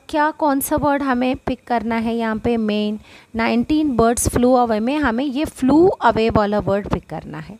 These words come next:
आपको subtraction, mainly specially subtraction सम में कोई brain use करने की ज़रूरत नहीं है, जो statement से भी आप word pick कर सकते हैं। So birds flew away।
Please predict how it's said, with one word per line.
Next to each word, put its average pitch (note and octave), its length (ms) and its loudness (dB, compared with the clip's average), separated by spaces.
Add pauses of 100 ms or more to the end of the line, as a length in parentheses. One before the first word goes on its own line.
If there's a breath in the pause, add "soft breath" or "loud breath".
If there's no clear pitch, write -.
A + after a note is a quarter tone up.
(500 soft breath)
आपको D#4 540 0 (160 loud breath)
subtraction, C4+ 720 -4
mainly C4+ 580 2
specially C#4 500 -2
subtraction B3+ 600 -4
सम A#3+ 240 -2
में B3 200 -2
कोई A#3+ 300 -2
brain A3 340 -2
use A3+ 200 -2
करने G#3 240 -4
की A3+ 100 -8
ज़रूरत G3+ 440 -4
नहीं A3 140 -4
है, B3 80 -2
जो A#3+ 160 -2
statement A#3 520 -2
से C4+ 140 2
भी D4+ 120 4
आप G3 240 0
word F3 160 0
pick - 200 -6
कर F3 140 -10
सकते - 380 -12
हैं। - 60 -20 (280 loud breath)
So G3 280 0
birds G#3+ 520 0 (280)
flew F#3+ 420 0
away। D#3 280 -6